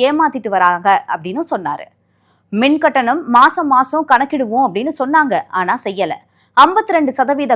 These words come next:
கட்டணம் உயர்ந்துடுச்சு. வீட்டு வரி, கடை வரி எல்லாமே அதிகரிச்சிடுச்சு. மக்கள் மேல பாரம் ஏறி இருக்கு. ரேஷன் கடையில ரெண்டு கிலோ சர்க்கரை அப்படின்னு சொன்னாங்க. தண்ணீர் வரி கட்டினாதான் நூறு நாள் வேலை திட்டம் அப்படின்னு சொல்றாங்க. கொடுக்கிறது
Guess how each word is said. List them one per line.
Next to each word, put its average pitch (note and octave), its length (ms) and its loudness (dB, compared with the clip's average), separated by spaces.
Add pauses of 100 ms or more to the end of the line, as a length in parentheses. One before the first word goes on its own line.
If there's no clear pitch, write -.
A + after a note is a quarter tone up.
கட்டணம் C4 440 0
உயர்ந்துடுச்சு. G3 520 -6 (420)
வீட்டு A3+ 340 0
வரி, F#3+ 180 0 (140)
கடை G#3 180 0 (120)
வரி F#3+ 120 -2 (160)
எல்லாமே B3+ 380 2 (140)
அதிகரிச்சிடுச்சு. F#3 680 -4 (400)
மக்கள் D4 420 4
மேல C4 240 2 (120)
பாரம் A3 340 4 (140)
ஏறி F3+ 220 -4
இருக்கு. D#3+ 220 -8 (440)
ரேஷன் C4+ 360 2
கடையில G#3+ 300 2 (220)
ரெண்டு C4+ 240 0
கிலோ C4 140 0 (100)
சர்க்கரை G#3+ 360 2
அப்படின்னு G3 360 -2
சொன்னாங்க. F3+ 340 0 (440)
தண்ணீர் D#4+ 360 4
வரி C4 220 0
கட்டினாதான் A#3 680 4
நூறு D4 320 0
நாள் C4+ 260 4
வேலை B3 300 0
திட்டம் A3+ 260 -6 (120)
அப்படின்னு G3 340 -4
சொல்றாங்க. E3 400 -4 (600)
கொடுக்கிறது C#4 540 -2